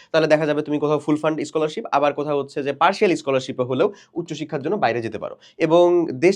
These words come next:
ছাড়া যাওয়া মানুষজনের আসলে এটা একটা বুম ঘটছে kind of দুই হাজার চব্বিশের পর থেকে। দুই হাজার চব্বিশের পর থেকে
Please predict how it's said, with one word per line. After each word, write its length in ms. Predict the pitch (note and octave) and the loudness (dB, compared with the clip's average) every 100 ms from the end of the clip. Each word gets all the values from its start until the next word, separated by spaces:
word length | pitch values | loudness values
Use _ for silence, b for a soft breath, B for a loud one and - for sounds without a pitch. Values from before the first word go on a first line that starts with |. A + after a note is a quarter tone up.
| - | 2
ছাড়া 240 | F3+ E3+ E3 | 2 4 4
যাওয়া 160 | E3 E3 D3 | 6 4 2
মানুষজনের 520 | D#3 D#3+ D3+ D#3 D#3+ D#3 B B | 0 0 0 0 0 -4 B B
আসলে 280 | - D#3 D3 D3 | -2 2 2 4
এটা 100 | D3 | 2
একটা 100 | C#3+ C#3 | 0 0
বুম 160 | D#3 G3+ F#3+ | 2 2 2
ঘটছে 260 | E3 - E3+ E3+ | 0 2 0 2
kind 160 | C#3 C#3 | 2 2
of 60 | C3 | 0
দুই 80 | C#3 | 0
হাজার 140 | C3+ C3+ | 0 -2
চব্বিশের 320 | C3+ C#3 - | -6 -2 0
পর 80 | B2+ - | -2 -2
থেকে। 160 | B2 D#3 B B | -4 -4 B B
দুই 80 | B2 | -2
হাজার 120 | C3+ C#3 | -2 0
চব্বিশের 280 | D3 D3 D#3+ | -4 -4 -4
পর 60 | C#3+ - | -6 -6
থেকে 140 | D3 | -10